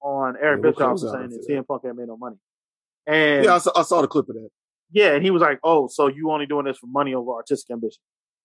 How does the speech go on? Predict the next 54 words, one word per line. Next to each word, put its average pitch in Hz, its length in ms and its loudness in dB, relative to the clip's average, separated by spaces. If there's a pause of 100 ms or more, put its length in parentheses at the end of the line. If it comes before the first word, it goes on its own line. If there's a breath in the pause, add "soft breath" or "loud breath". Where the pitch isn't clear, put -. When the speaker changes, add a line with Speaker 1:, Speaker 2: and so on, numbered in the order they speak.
(200)
Speaker 1:
Nigga, 143 220 0 (120)
grow 123 240 0
up. - 60 -20 (480)
Speaker 2:
It's 143 160 -6
a 127 60 4
business, 139 320 2
Speaker 1:
Grow 175 120 6
the 180 60 4
fuck 165 280 0
Speaker 2:
you 135 60 0
Speaker 1:
up. 127 60 -2
Speaker 2:
dumb. 127 80 -10 (1120)
Fa-, 165 240 2
and 139 100 2
that's 180 160 2
the - 80 -8
thing. 143 160 2
Speaker 1:
And 185 80 4
Speaker 2:
That's 202 120 6
Speaker 1:
also 254 120 4
Speaker 2:
why, 139 280 4
that's 208 140 0
why 220 180 4
I 175 40 4
understand 175 360 2
why 135 180 4
Vince 143 220 -2
bought 135 200 -8
somebody 131 260 -4
like 120 160 -2
Nick 123 240 -8
Khan 117 320 -4
in, 107 260 -8
who 117 220 -6 (380)
the 240 100 6
business. 208 500 4
The, 226 320 4 (100)
the, 220 180 4 (160)
the, 160 80 4
the 147 140 0
key 240 200 2
word 220 240 6
y'all 190 120 6
look, 190 220 4
throw 196 120 2
around 180 200 2
is 151 100 -4
the 135 120 -2 (140)
business. - 720 0 (1000)
Speaker 1:
No, 240 100 4
I 233 200 6
ain't, 330 140 -8 (100)
I 277 140 2
ain't, 370 140 -2